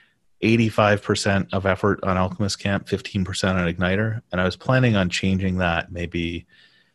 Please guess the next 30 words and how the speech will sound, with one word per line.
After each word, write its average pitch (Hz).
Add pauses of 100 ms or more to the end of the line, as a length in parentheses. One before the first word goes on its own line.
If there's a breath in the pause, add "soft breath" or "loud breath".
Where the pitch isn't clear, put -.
(200)
uh, - (280)
we're 113
actually 127
right 107
around 107
the 101
end 101
of 92
November, 90
like, 92
after 98
Black 92
Friday. 87 (580)
And 101
then, 92 (200)
you 98
know, 90
at 101
that 107
point, 95 (540)
maybe 104
a 92
little 117
bit 101
before, 104
'cause -
I 98
might 92
wanna, 90 (180)
uh, -